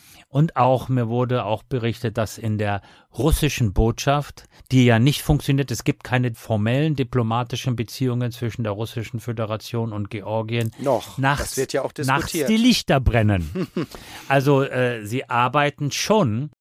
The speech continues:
Speaker 1: aber eben, ich denke, es muss differenzierter betrachtet werden und dass hier auch Akteure, zum Beispiel aus Ungarn, Orbáns, äh, Spin-Doktor hat geholfen bei der Konzeptionalisierung der Wahlkampagne,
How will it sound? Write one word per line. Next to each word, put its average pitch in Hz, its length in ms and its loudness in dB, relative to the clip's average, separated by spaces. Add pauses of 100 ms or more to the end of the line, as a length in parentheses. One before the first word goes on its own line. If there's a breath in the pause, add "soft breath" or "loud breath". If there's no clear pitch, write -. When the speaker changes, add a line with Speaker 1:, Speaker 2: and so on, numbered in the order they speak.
(140)
Speaker 1:
aber 131 280 0
eben, 131 180 0
ich 127 140 -4
denke, 139 480 0
es 123 180 -8
muss - 380 -2 (120)
differenzierter 123 680 0
betrachtet 120 640 -6
werden 127 320 -4
und 113 320 -4 (500 loud breath)
dass - 320 0
hier 170 580 4 (320 soft breath)
auch 135 720 0 (220)
Akteure, 135 640 0
zum 151 280 0
Beispiel 127 720 -2
aus 104 400 -4
Ungarn, 147 800 0
Orbáns, 120 840 0
äh, 113 300 -2
Spin-Doktor 139 1040 -2
hat 120 260 -4 (120)
geholfen 123 520 -2
bei 104 160 -2
der 98 380 -4
Konzeptionalisierung 117 1300 -2
der 92 180 -4
Wahlkampagne, 139 1080 -2